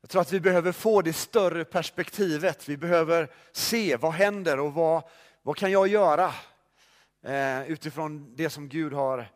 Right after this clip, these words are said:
lagt i mitt liv. Eh, det som händer också när vi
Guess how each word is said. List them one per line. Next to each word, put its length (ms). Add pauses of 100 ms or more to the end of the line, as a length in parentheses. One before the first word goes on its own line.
(160)
lagt 340
i 60
mitt 280
liv. 300 (1600)
Eh, 600
det 180
som 160
händer 280
också 360
när 160
vi 240